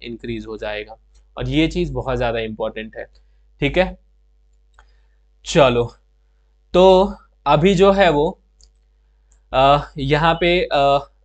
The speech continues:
आपको ये चीज़ें बता दिया, तो एग्जाम से पहले आपको ये चीज़ ध्यान रखना है कि हर सब्जेक्ट आपको at least पाँच बार रिवाइज हुए होंगे कि नहीं। ठीक है ना,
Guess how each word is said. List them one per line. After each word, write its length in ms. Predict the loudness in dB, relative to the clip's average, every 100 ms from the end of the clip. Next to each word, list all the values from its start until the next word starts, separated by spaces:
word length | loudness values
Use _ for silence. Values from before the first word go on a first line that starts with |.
| -6
आपको 300 | -6 -2 0
ये 320 | 2 0 -4
चीज़ें 300 | -6 -4 -2
बता 280 | 0 0 0
दिया, 260 | 0 -4 -6 _ _ _ _
तो 180 | 0 0
एग्जाम 480 | 0 0 4 4 2
से 120 | -2
पहले 380 | -2 0 0 2
आपको 340 | 0 0 -4
ये 240 | -2 -2 -4
चीज़ 300 | -8 -6 -4
ध्यान 260 | -4 -4 -2
रखना 220 | -4 -6
है 80 | -8
कि 120 | -6
हर 220 | -6 -4
सब्जेक्ट 480 | -4 -4 -4 -6 -6
आपको 360 | -6 -6 -4 -2
at 140 | -2 -4
least 200 | -8 -6
पाँच 260 | -6 -4 -4
बार 200 | -4 -4
रिवाइज 400 | -2 -2 -4 -6
हुए 180 | -10 -10
होंगे 500 | -12 _ _ -20 -20 _ _ _ _ _ _
कि 120 | -8
नहीं। 220 | -6 -8 -12 -10
ठीक 160 | -6
है 80 | -4
ना, 200 | -4 -6